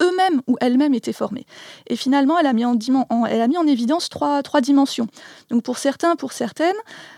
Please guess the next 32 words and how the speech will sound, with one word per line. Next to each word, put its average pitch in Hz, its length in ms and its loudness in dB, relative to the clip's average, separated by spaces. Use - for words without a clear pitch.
c'est 285 200 -2
surtout 330 360 -2
des 294 200 2
apports 311 480 0
de 254 120 0
contenu 302 580 2
qu'on 247 160 2
dirait 240 240 0
un 269 100 4
petit 233 140 -2
peu 269 140 -2
civilisationnel. 254 1160 0
Hein, 202 140 -10
c'est - 240 -10
quoi 247 400 -6
ce - 100 -10
qui 220 160 -6
est 208 100 -8
typiquement 214 600 -6
allemand ? 233 320 0
Un 190 140 -6
petit - 200 -8
déjeuner 208 440 -2
allemand. 214 320 0
Pour 294 200 0
d'autres, 330 260 -2
c'est - 180 -2
une 254 100 6
approche 269 300 0
plutôt 302 260 -2
comparatiste, 330 960 0
franco-allemande. 254 880 -2